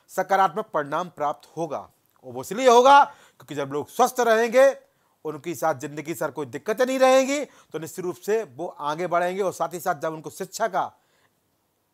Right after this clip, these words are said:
जो व्यवस्था है, वो कम दरों में या मुफ्त में मिलेगी, तो निश्चित रूप से वो पढ़ते भी नजर आएंगे। और जो हम सोचते हैं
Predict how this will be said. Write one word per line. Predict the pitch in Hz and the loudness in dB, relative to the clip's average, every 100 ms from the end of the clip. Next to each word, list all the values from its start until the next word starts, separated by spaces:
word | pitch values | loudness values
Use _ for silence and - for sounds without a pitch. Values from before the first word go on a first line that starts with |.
| _ | _
जो | 135 | -18
व्यवस्था | 123 175 185 226 | -6 -4 -2 2
है, | 208 143 101 _ _ _ | 2 2 -4 _ _ _
वो | 107 156 190 _ | -10 -8 -8 _
कम | 202 208 | -6 -6
दरों | 170 113 156 175 185 | -6 -6 -2 -2 -2
में | 180 | -2
या | 170 165 _ _ | -4 -4 _ _
मुफ्त | 135 180 - | -14 -14 -12
में | 165 | -14
मिलेगी, | 143 151 185 208 | -10 -6 -6 -8
तो | 175 | -12
निश्चित | 151 - 160 | -16 -16 -18
रूप | 135 | -16
से | 170 | -14
वो | 160 | -16
पढ़ते | _ 135 131 151 | _ -10 -8 -12
भी | 143 | -14
नजर | 139 123 127 | -14 -12 -12
आएंगे। | 120 110 101 90 _ _ _ _ _ _ | -12 -16 -20 -20 _ _ _ _ _ _
और | 127 | -8
जो | 143 | -6
हम | 143 | -8
सोचते | - 156 160 254 | -8 -10 -6 -2
हैं | 233 262 277 - | 2 2 0 -8